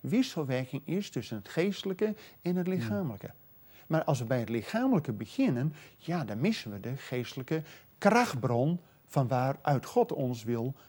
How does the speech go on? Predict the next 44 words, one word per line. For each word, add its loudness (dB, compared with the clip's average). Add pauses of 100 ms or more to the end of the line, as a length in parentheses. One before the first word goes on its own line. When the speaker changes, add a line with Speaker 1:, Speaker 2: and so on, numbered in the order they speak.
(120)
Speaker 1:
doen 6
putten. 0 (140)
Speaker 2:
Ja. -4
Speaker 1:
"O, 6
alle 4
dorstigen, 0 (240)
kom 4
tot 2
die 4
wateren." 0 (160)
Dat -2
is -2
niet 2
dat -2
je -2
zomaar -2
naar -2
een -2 (220)
rivier 2
toe 2
loopt, 0 (100)
nee, -2
maar 0
dat -2
je -2
bij -2
de -2
rivier -2
van 0
God -2 (340)
Speaker 2:
Ja. -4
Speaker 1:
gevuld 6
mag -10
worden. -6
Speaker 2:
Ja. -4 (300)
Speaker 1:
Nou, -8
en -12
daartoe 0 (180)
geeft -4
God -2
ons -4
ook -6
die -8
uitdaging -2